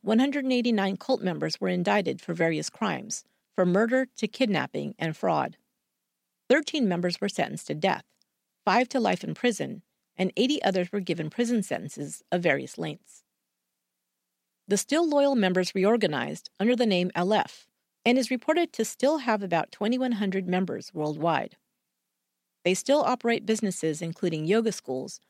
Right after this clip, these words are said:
under the Aleph name, and they are often boycotted and picketed by citizens who oppose them. Japan has enacted tighter controls and laws on toxic agents and more closely monitors religious groups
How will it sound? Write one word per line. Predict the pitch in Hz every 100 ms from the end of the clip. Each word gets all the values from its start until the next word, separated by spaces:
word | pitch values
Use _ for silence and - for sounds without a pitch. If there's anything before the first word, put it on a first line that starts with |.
| _ _ -
under | 233 226
the | 220
Aleph | 175 185 160 190
name, | 208 165 131 214 _ -
and | 220
they | 220
are | 208
often | 233 254 240
boycotted | 202 247 - 170 151 151
and | - 180
picketed | 262 - 160 139
by | 151 170
citizens | - 220 - 151 156
who | -
oppose | 165 - 185 170
them. | 143 135 - _ _ _ _ _ _ _ _ _ _ _ _ _ _ _ _
Japan | 208 208 262 330
has | 349
enacted | 320 254 214 - 208
tighter | - 180 175
controls | 170 175 220 185 156
and | 165
laws | 190 196 139 - -
on | 190
toxic | 190 202 - 202 -
agents | 214 180 147 - - _ _ -
and | 226
more | 220 233
closely | 254 285 -
monitors | 302 220 202 202 196
religious | 185 208 220 208
groups | - 156 - -